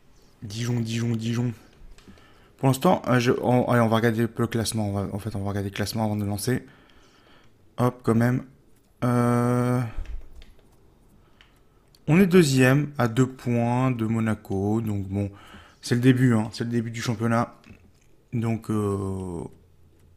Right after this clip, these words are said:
on n'est pas trop mal. On est quand même deuxième.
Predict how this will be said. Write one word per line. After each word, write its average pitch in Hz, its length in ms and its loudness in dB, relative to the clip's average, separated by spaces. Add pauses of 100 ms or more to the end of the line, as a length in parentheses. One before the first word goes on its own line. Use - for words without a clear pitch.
(120)
on 113 140 -4
n'est 110 160 -2
pas 110 180 -2
trop 107 200 -6
mal. 110 280 0 (540)
On 110 80 0
est 110 80 0
quand 113 100 -2
même 113 160 2
deuxième. 107 440 0